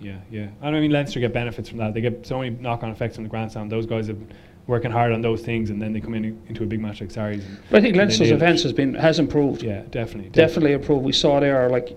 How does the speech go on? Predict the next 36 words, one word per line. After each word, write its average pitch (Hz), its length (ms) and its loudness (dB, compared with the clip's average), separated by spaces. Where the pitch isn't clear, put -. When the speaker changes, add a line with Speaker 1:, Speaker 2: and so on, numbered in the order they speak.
Speaker 2:
you 143 140 0
looked 151 220 2
as 131 120 -2
a 135 60 0
wall 139 240 2
of 113 80 0
blue, 135 360 2
and 131 280 4
they've 135 140 2
been 139 140 0
very 143 220 2
smart. 143 340 2
They 143 80 2
haven't. 180 380 2
It's, - 340 -4
it's 156 160 0
interesting 185 360 2
that 151 120 4
it 147 60 0
was 143 100 0
an 143 100 2
area 151 240 4
they 127 80 0
were 127 80 2
worried 147 300 4
about 131 260 0
earlier 139 240 0
in 123 120 -4
the 123 60 -4
year. 123 200 -2
Now 143 180 0
I 135 60 0
think 135 260 -8
they're 131 140 -6
pretty 127 420 -6
comfortable 139 340 2